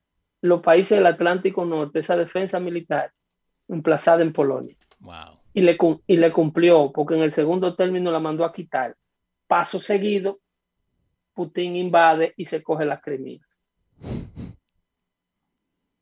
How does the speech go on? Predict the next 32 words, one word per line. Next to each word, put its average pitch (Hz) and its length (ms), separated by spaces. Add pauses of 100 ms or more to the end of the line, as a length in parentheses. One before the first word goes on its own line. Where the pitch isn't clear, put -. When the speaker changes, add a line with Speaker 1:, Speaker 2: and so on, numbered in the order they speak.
(100)
Speaker 1:
¿Ok? 156 180 (440)
Speaker 2:
"After 175 340
my 175 240
election, 175 500
I 139 120
will 135 200
have 156 220
more 160 240
flexibility". 123 800 (100)
Fue - 140
exactamente 123 520
lo 143 140
que 107 60
le 98 80
Speaker 1:
Es-, 80 80
Speaker 2:
dijo. - 240
Speaker 1:
e-, - 220
ese 196 280
fue 196 220
el 180 40
secreto. 147 500 (360)
Speaker 2:
Ujú. 113 400
Speaker 1:
Que 165 120
se, 170 160
que, 165 280
que 160 100
se 160 120
escuchó, 196 560
el 190 120
mundo 269 400
lo 208 120
escuchó, 170 480